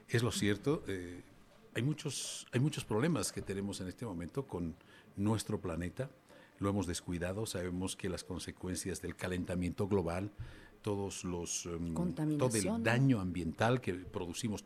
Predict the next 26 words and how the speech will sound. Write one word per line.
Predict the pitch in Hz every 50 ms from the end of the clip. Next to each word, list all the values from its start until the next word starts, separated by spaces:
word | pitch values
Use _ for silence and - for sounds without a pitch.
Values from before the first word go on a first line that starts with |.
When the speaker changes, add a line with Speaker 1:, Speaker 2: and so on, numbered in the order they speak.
| -
Speaker 1:
todos | - 175 156 104 90 85
los | 87 87 85
días, | 92 104 101 101 98 - - - - - - - - - -
eh, | 101 90 87 87 85 85 85 87 87
los | 85 101 117 -
seres | - 123 104 98 87 -
humanos, | 95 92 92 95 98 110 113 - - - - - - -
pues | 104 98
están | 90 107 104 104
provocando | 113 110 101 98 - 104 104 104 98
que | - - 90
cada | - 104 98 98
vez | 101 101 92 -
más | 98 101 110 110 - - - - - - - - - - - -
esta, | 110 104 - - 117 104 92 85 - - - - - -
esta | - - - 120
tendencia | - - 113 92 92 92 90 113 113 104 92 - - 101 92 85 80 -
a | -
buscar | 90 92 95 - - - 117 110 110
otros | 110 104 - 107 90 - -
espacios | - - - - - - - 113 - - - - 98 90 -
para | - 95 90 90
habitar | 85 82 85 - - - 101 101 95 92
los | 82 -
seres | - 98 87 87 - -
humanos | 143 - 101 104 135 151 -